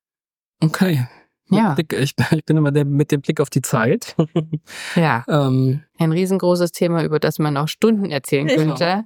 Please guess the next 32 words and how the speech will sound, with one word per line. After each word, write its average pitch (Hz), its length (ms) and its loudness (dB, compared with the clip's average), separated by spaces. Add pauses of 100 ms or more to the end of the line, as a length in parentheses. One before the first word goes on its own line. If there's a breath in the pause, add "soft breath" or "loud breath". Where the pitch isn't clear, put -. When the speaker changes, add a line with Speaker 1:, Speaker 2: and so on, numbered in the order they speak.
Speaker 1:
Genau, 135 340 -2
genau. 139 60 -4
Und, 135 200 -4
äh, 123 220 4
noch 139 240 0
mal 151 240 2
länger 151 220 0
erzählen 156 480 0
könnte, 147 340 -2
wenn 135 180 -2
wir 135 180 0
auch 127 120 0
noch 127 140 0
mal 123 100 2
ins 127 160 0
Handout 147 280 0
geguckt - 380 -4
hätten, 175 260 -2
glaub 170 260 2
ich. 240 180 -6
Also, 156 160 -2
Speaker 2:
<laughs> - 640 -6
Speaker 1:
wir 143 100 2
haben 147 120 2
noch 151 100 2
mal 156 140 2
viel 175 240 -2
auch 156 120 2
Theorie 160 280 0
dazu 170 300 -2
bekommen 175 420 2
und 143 220 -4